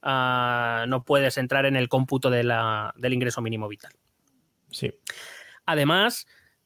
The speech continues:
Speaker 1: se tiene, para poder acceder al ingreso mini-, eh, mínimo vital, se tienen que haber solicitado todas las prestaciones o pensiones a las que se tenga derecho previamente.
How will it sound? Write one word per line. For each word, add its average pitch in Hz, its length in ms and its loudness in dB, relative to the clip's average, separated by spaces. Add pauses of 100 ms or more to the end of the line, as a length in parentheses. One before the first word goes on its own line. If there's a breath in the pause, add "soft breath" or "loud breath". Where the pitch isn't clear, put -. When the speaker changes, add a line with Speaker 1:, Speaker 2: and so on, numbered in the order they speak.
(160)
Speaker 1:
se - 240 2
tiene, 185 460 2
para 147 220 0
poder 156 200 2
acceder 170 240 2
al 160 80 4
ingreso 156 240 2
mini-, 147 260 2
eh, 143 220 2
mínimo 147 280 2
vital, 185 280 2
se 185 140 0
tienen 190 280 2
que 175 80 0
haber 180 180 4
solicitado 180 600 2
todas 196 340 4
las 156 160 4
prestaciones 156 840 2
o 151 160 0
pensiones 151 640 2
a 139 60 2
las 135 120 0
que 143 120 -2
se 139 100 -2
tenga 170 260 2
derecho 185 560 2
previamente. 147 880 0